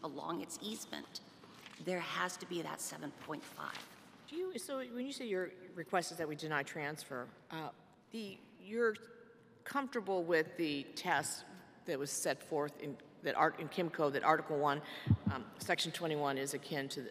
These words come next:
Speaker 2: to a Fifth Amendment an-, analysis? 'Cause you ha-, you state a different test.
Speaker 1: Yes, so I'm, I'm gonna answer this,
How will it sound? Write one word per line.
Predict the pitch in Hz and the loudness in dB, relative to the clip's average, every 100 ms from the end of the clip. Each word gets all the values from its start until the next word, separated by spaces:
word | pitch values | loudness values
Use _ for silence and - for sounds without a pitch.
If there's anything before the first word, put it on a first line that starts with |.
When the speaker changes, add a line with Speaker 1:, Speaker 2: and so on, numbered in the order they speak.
| - | -10
Speaker 2:
to | - 147 | -4 -2
a | 120 | 0
Fifth | 160 143 | -2 0
Amendment | 139 127 123 | 0 2 0
an-, | 120 117 - - - | -2 -4 -10 -18 -6
analysis? | 151 120 90 104 - - - - - - - - - - - - - - - - - - - - - - - - | 0 2 2 -2 -6 -6 -6 -6 -12 -20 -20 -20 -20 -20 -20 -20 -20 -20 -20 -20 -20 -20 -20 -20 -20 -20 -16 -10
'Cause | 160 | -4
you | 175 | 2
ha-, | 196 - | 2 2
you | |
state | 160 262 190 | -2 0 0
a | |
different | 156 - 127 | -2 -4 -6
test. | - 151 | -4 2
Speaker 1:
Yes, | 254 240 - | 4 4 0
so | 247 | 0
I'm, | 214 208 196 | 2 2 0
I'm | 196 | -4
gonna | 190 - | -4 -2
answer | 185 185 196 | -2 -2 -2
this, | 165 175 - - | -2 0 -2 -4